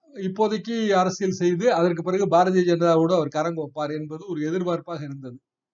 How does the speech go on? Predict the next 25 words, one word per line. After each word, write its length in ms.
ஆனால் 220
ரஜினி 400
ஒன்று 200
சொன்னார், 420
"போர் 240
என்று 260
வந்து 220
விட்டால் 340
வெற்றி 220
பெற்றே 300
ஆக 260
வேண்டும்" 300
என்று. 280
அரசியல் 480
போர் 220
அப்படி 260
வெற்றி 240
பெற 180
முடியாது. 560
வெற்றியும் 380
தோல்வியும் 380
பெரிய 240
பெரிய 200
தலைவர்களுக்குமே 640
ஏற்பட்டிருக்கிறது. 680